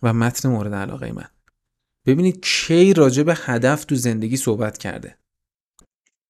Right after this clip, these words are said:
این یکی از اون تیکه‌ایه که من توی دستینی آوردم. فرمولش چیه؟ اولش living purposefullyه. اصلاً تو باید هدفمند زندگی کنی.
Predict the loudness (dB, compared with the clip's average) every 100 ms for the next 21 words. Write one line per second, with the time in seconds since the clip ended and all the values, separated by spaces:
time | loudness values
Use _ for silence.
0 | _ -4 -2 0 -2 -2 -2 -6 -8 -6
1 | -4 -2 -4 -4 -4 -4 -4 0 0 0
2 | 0 0 0 -4 -6 -6 -6 -4 -2 -2
3 | -4 -2 0 -2 -4 -10 _ _ _ -20
4 | -20 -4 0 2 2 0 0 -2 0 -2
5 | -4 -6 -8 -4 -2 -2 -4 -8 -6 -4
6 | -2 -2 -2 -2 -2 -4 -4 -4 -8 -10
7 | -12 -14